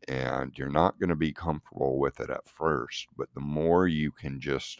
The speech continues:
allow yourself to live with the uncertainty and the risk in life. You know, it's just a guiding philosophy, not on, like, one or two worries or one or two O C D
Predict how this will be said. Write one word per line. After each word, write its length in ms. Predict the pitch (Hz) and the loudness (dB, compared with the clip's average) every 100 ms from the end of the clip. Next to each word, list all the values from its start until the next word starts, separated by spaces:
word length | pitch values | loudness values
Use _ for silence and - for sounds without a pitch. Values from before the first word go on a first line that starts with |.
| 67 | -8
allow 460 | 65 67 71 78 | -6 0 2 4
yourself 640 | 78 69 65 - 67 67 - - | 2 0 -2 -2 0 0 -6 -12
to 120 | - | -10
live 800 | 62 65 69 78 60 50 - - _ - - _ _ | -8 -2 2 2 2 -2 -10 -20 _ -20 -20 _ _
with 240 | 69 65 | -4 -4
the 180 | - 67 | -4 -4
uncertainty 1200 | 67 67 - - 78 73 71 67 - 71 64 - _ | -4 -6 -8 -2 0 0 -4 -14 -8 -6 -6 -10 _
and 160 | 65 64 | -8 -6
the 80 | |
risk 640 | 62 64 69 69 - - - | -6 -2 0 0 -2 -10 -10
in 160 | 67 | -12
life. 640 | 65 64 69 107 - - - | -10 -6 -2 -2 -2 -10 -6
You 140 | 90 | -2
know, 240 | 87 87 90 | 4 6 4
it's 140 | - | 2
just 260 | - - - | -4 -4 -2
a 80 | 78 | 4
guiding 480 | 73 87 87 78 | 6 6 4 -4
philosophy, 720 | - 71 76 107 - - - 67 | -4 0 0 0 -4 -12 -14 -8
not 240 | 71 85 | 0 0
on, 200 | 82 76 | 0 -2
like, 320 | 71 69 64 - _ - - - _ _ | -2 -4 -6 -10 _ -20 -20 -20 _ _
one 320 | 73 76 73 | -6 -4 -2
or 100 | 71 | -4
two 280 | 67 78 69 | -2 -2 -2
worries 680 | 69 76 90 73 55 52 - | 0 4 4 2 -2 -8 -10
or 160 | - 65 | -10 -10
one 200 | 67 71 | -8 -8
or 140 | 65 | -8
two 280 | - 69 67 | -6 -4 -2
O 140 | 69 | -2
C 280 | 69 - 62 | -4 -10 -10
D 420 | - 80 82 69 | -2 0 0 -4